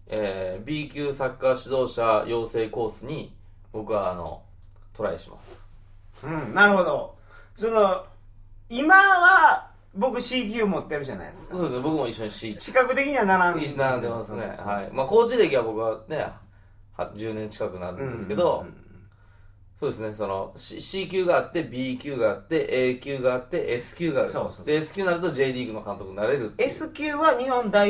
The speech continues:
Speaker 2: 表とJリーグ。
Speaker 1: そうですね。
Speaker 2: A級は、それ以外。
Speaker 1: ジェイエフエルとかそういうね。
Speaker 2: B級は高校生でしょ？
Speaker 1: 高校、中学あたりが、まあ、そのターゲットというかね。
Speaker 2: ああ、なるほどね。
Speaker 1: うん。ただ、まあ、
Speaker 2: C級は？
Speaker 1: C級はもうその、サッカーの指導者のスタート地点という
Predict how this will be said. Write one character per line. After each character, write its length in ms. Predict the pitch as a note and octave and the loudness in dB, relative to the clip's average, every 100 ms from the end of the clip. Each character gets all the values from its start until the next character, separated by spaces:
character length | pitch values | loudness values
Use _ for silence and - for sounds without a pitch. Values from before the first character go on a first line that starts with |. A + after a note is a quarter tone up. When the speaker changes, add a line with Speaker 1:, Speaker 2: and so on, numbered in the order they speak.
| G3+ | 4
Speaker 2:
表 200 | G3+ G#3 | 0 2
と 60 | A#3+ | 2
J 220 | F#3+ F3 | 2 -2
リ 220 | D3 A2+ | -4 -8
ー 60 | F2+ | -10
グ。 200 | F2 - - | -14 -18 -10
Speaker 1:
そ 120 | - | -4
う 40 | A#2 | -4
で 60 | |
す 40 | G2 | -2
ね。 360 | C#3 A3 C4 | -2 2 0
Speaker 2:
A 40 | G#3 | -2
級 260 | B3+ B3+ | -6 -2
は、 500 | B3+ D#4 A#3+ C#3 - - - - - | 4 6 6 0 -6 -18 -20 -20 -20
そ 140 | - - | -10 -6
れ 120 | C3+ | -4
以 60 | C#3 | -4
外。 200 | G#2+ G#2 | -8 -4
Speaker 1:
ジ 80 | A2 | 2
ェ 40 | |
イ 60 | G#2 | 2
エ 40 | |
フ 120 | G2 G2+ | 2 -4
エ 60 | |
ル 100 | F#2+ | -4
と 100 | - | -10
か 140 | D#2 F2+ | -10 -8
そ 140 | F#2+ | -8
う 20 | |
い 100 | F#2 | -10
う 60 | F#2+ | -6
ね。 120 | G3+ G3 | -4 4
Speaker 2:
B 220 | F4 G4+ | 6 6
級 180 | - G#4 | 4 2
は 100 | A4 | 4
高 180 | G3 | 2
校 180 | - F#3 | 0 -2
生 100 | E3+ | -4
で 140 | - - | -10 -12
し 80 | |
ょ？ 120 | F#3+ - | -14 -10
Speaker 1:
高 260 | - F3 F3 | 0 2 2
校、 240 | F#3 F#3 | 2 2
中 200 | F3+ D#3 | 2 -2
学 300 | D3 C#3+ C#3 | 0 0 2
あ 80 | C#3 | 2
た 100 | B2 | 2
り 100 | G2 | -2
が、 160 | F#2 F#2 | -4 -8
ま 440 | G2 - G#2 F2 | -10 -6 -2 -2
あ、 40 | F2 | -2
そ 100 | F2+ | -10
の 60 | |
タ 180 | E2+ B2+ | -4 -2
ー 80 | G2 | -2
ゲ 60 | |
ッ 40 | F#2+ | -4
ト 120 | - | -8
と 60 | D3 | -6
い 100 | B2 | -6
う 40 | |
か 60 | - | -6
ね。 60 | |
Speaker 2:
あ 20 | G2 | -8
あ、 20 | |
な 120 | F#2+ | -10
る 60 | F#2+ | -12
ほ 100 | F#2+ | -10
ど 60 | G3 | -8
ね。 100 | - | -10
Speaker 1:
う 200 | - - | -14 -8
ん。 40 | |
た 100 | F#3+ | 0
だ、 60 | G#3 | 2
ま 140 | G3 | 4
あ、 40 | - | 2
Speaker 2:
C 60 | |
級 140 | - A3+ | 0 2
は？ 260 | C4+ - - - | 2 0 -14 -16
Speaker 1:
C 300 | - G#3 F#3+ | -6 -6 -4
級 180 | A3 | 2
は 300 | A3 A#3+ E3+ | 6 8 6
も 140 | A#2 A2+ | 2 -4
う 20 | |
そ 80 | G#2+ | -6
の、 80 | G#2 - - | -8 -14 -20
サ 180 | - G3 | -8 -6
ッ 60 | F#3+ | -4
カ 60 | |
ー 40 | B2+ | -8
の 60 | |
指 300 | - D3+ G#3 | -8 4 6
導 100 | G#3 | 6
者 140 | D#3+ C#3+ | 4 0
の 360 | G#3 F3+ - - - - - - - | 0 -2 -6 -14 -20 -20 -20 -20 -20
ス 100 | - | -4
タ 80 | - | 2
ー 80 | B2+ | 2
ト 120 | A#2+ | 2
地 140 | A#2+ - | -4 -6
点 200 | A2+ F#2+ | -8 -8
と 120 | - | -14
い 240 | - | -16
う 40 | - | -16